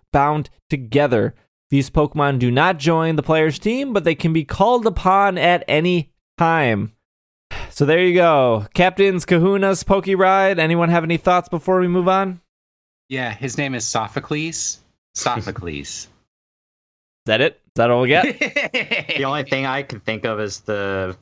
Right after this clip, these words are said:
Speaker 3: the Pikahuna from that one episode, uh, with the blue-eyed Pikachu.
Speaker 1: Oh, yeah, from the anime.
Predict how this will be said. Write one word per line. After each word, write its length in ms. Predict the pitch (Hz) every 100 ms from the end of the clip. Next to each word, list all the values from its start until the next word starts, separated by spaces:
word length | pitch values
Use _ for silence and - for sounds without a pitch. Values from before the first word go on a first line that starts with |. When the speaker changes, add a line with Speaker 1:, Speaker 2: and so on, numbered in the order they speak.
| -
Speaker 3:
the 80 |
Pikahuna 760 | 95 - 123 107 107 117 95 85 - _ _ _ _ _ _ _ _ _ -
from 480 | 95 90 87 87 - -
that 180 | 92 80
one 140 | 101
episode, 580 | 92 - - 90 82 82 _ _ -
uh, 440 | 87 87 82 85
with 160 | 85 87
the 100 | 90
blue-eyed 520 | 78 104 98 92 87
Pikachu. 560 | - 98 - - 82 82 - _ _
Speaker 1:
Oh, 1160 | - 202 143 143 143 139 139 139 139 131 131 120
yeah, 120 | 120
from 160 | 123
the 120 | 117 113
anime. 500 | 117 117 113 117